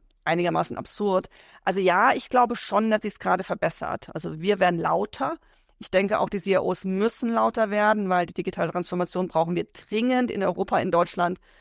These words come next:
äh, in der Gesellschaft. Und wer, wenn nicht wir, könnten das halt erklären und in einer guten Art und Weise dann in die Umsetzung bringen. Deshalb freue ich mich, dass ich das sehe und, äh, ich hoffe, das wird noch mehr.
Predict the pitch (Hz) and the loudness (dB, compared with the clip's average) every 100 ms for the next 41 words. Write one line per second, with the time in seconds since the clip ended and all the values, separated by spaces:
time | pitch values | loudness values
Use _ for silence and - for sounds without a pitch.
0 | _ _ - 175 175 - 180 165 156 185 | _ _ 0 2 2 2 -2 2 2 2
1 | - 226 - - _ _ _ - 185 - | 2 0 0 -14 _ _ _ 0 0 0
2 | - 156 180 220 190 196 196 - 175 165 | -10 0 4 4 4 -2 -2 -6 -14 -6
3 | 214 226 190 226 214 - 202 240 180 196 | 0 4 4 4 0 -6 -4 -2 -2 -2
4 | - 180 180 180 - 170 - - 196 208 | -4 2 2 0 -6 -6 -6 -6 2 4
5 | 247 247 233 240 _ _ 196 185 196 185 | 4 2 0 -2 _ _ -4 2 0 0
6 | - 240 - - 247 - 185 208 - 202 | -4 -4 -4 -4 -4 0 2 2 2 -4
7 | 175 165 190 190 185 185 180 190 190 165 | 0 2 2 2 0 0 -2 -2 -2 -2
8 | - 165 - 156 196 180 165 180 - _ | -4 -8 -4 -2 0 -2 0 -2 -2 _
9 | _ _ - 175 226 214 220 - 196 180 | _ _ 2 2 4 -2 -2 -2 -2 -2
10 | 170 - - 196 226 302 359 _ _ _ | -6 -6 -2 4 6 4 0 _ _ _
11 | _ - 196 202 - - 185 185 - - | _ 0 2 0 -4 0 2 2 -2 -2
12 | 196 - 196 170 165 156 151 | -2 -2 -4 -4 -4 -4 -6